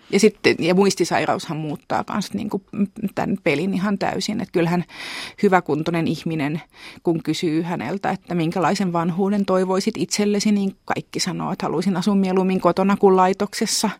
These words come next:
Ää, ja se on sit, sit, niin me sanotaan silloin, kun me tavallaan otet-, kuvitellaan oma itsemme ja projisoidaan johonkin vuosia tai vuosikymmeniä eteenpäin ja ajatellaan, että miten ihanaa on sitten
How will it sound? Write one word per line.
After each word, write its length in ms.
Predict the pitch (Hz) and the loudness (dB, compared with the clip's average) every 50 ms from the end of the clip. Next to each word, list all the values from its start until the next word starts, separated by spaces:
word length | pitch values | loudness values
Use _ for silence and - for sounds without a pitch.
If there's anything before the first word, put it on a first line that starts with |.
| - - - - - - | -14 -20 -20 -18 -8 -2
Ää, 300 | 185 170 165 160 160 101 | 0 0 2 0 0 0
ja 80 | 127 170 | 0 0
se 120 | 156 180 | 0 0
on 120 | 165 156 156 | 0 0 0
sit, 180 | - 180 - - - | 0 -2 -2 -2 -4
sit, 200 | - - - - | -6 -6 -2 2
niin 220 | 180 190 185 175 | 4 4 6 6
me 100 | 170 180 | 6 4
sanotaan 480 | 170 - 185 175 165 160 - 165 156 160 | 4 4 4 4 4 2 2 2 2 2
silloin, 300 | 151 170 165 160 156 156 | 2 0 0 0 0 -2
kun 140 | - 156 160 | -2 -2 -2
me 100 | 156 151 | -2 0
tavallaan 460 | - 160 156 156 160 160 160 160 160 147 - _ _ _ _ _ _ _ - | 0 2 2 4 4 4 2 0 -2 -4 -10 _ _ _ _ _ _ _ 0
otet-, 340 | 175 160 - 165 - - - | 0 0 0 -2 -4 -6 -2
kuvitellaan 540 | - 196 175 170 175 175 170 160 160 165 - | 0 0 2 2 2 2 2 2 2 2 2
oma 220 | 180 175 165 160 | 0 0 0 0
itsemme 480 | 156 170 170 - - 180 160 156 147 147 | 0 -2 -4 -4 -4 -4 -4 -4 -4 -4
ja 80 | 156 | -4
projisoidaan 800 | - - 165 165 156 151 160 - - 117 120 160 143 101 101 - | -4 -4 -4 -2 -2 -2 -4 -4 -4 -4 -4 -4 -4 -4 -4 -6
johonkin 400 | 170 156 185 208 196 208 190 165 | -8 -8 -6 -6 -4 -4 -4 -4
vuosia 340 | 156 131 - - - - - | -6 -8 -6 -6 -8 -6 -6
tai 180 | - 139 175 190 | -6 -6 -6 -6
vuosikymmeniä 640 | - - - 208 - 208 202 196 190 190 175 185 180 | -8 -10 -10 -8 -6 -4 -4 -4 -4 -4 -6 -6 -6
eteenpäin 560 | 190 - - 214 208 226 214 - 220 226 214 | -6 -4 -2 0 0 0 0 0 0 0 0
ja 80 | 214 202 - - - - - - - - | 0 0 -2 -8 -12 -12 -12 -8 -8 -6
ajatellaan, 460 | 139 127 - - 202 202 185 185 185 | -6 -4 -4 -4 -2 0 0 0 0
että 80 | 165 | 0
miten 220 | 185 - - 165 160 | 0 0 0 0 0
ihanaa 420 | 156 180 175 208 214 214 220 214 | 0 0 0 2 2 2 2 2
on 100 | 214 208 | 2 2
sitten 320 | - 214 208 _ - 220 | 0 -2 -2 _ -2 -4